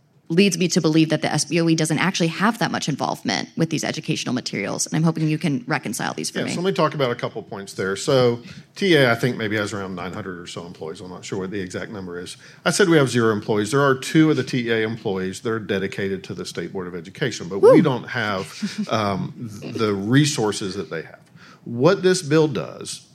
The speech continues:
Speaker 2: and I think I heard it loud and clear from the legislature, is told the state board and the, the T E A to work together to make sure you do this right. Before, where there's open education resources, and let me speak about that for a little bit.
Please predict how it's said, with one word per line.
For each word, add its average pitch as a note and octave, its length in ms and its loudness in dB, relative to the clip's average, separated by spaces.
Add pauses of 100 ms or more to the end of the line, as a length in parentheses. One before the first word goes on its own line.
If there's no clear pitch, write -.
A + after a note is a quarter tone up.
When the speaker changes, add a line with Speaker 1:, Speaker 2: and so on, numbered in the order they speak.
Speaker 2:
and A2+ 160 -6
I A2 100 0
think B2 260 0
I A#2+ 100 4
heard B2 180 4
it A#2 60 2
loud G#2+ 240 0
and A#2 100 -2
clear A2+ 180 0
from A#2 140 -10
the A#2+ 80 -4
legislature, E2+ 840 -10
is A#2 180 -10
told G#2 220 -4
the E2 80 -6
state G#2+ 340 -4
board F#2 380 -4 (520)
and F#2+ 400 -8
the, F#2 180 -8 (120)
the F2+ 320 -12
T A2 320 -10
E G2 40 -4
A F2+ 220 -6 (300)
to A#2+ 120 -6
work A2+ 320 0
together F#2+ 440 -2
to - 160 -10
make G2 220 -2
sure F#2+ 440 -4 (120)
you G2+ 100 -10
do E2+ 200 -6
this E2+ 200 -10
right. - 200 -16 (960)
Before, A#2 840 4
where C3 120 0
there's A2 220 0
open B2 320 2
education C3+ 540 0
resources, E2+ 520 -4
and A#2+ 80 -4
let A#2+ 100 0
me A#2+ 60 2
speak A#2+ 280 0
about G2+ 240 0
that F2+ 180 -4
for - 140 -10
a D#2 40 -6
little D2 200 -10
bit. D2+ 160 -10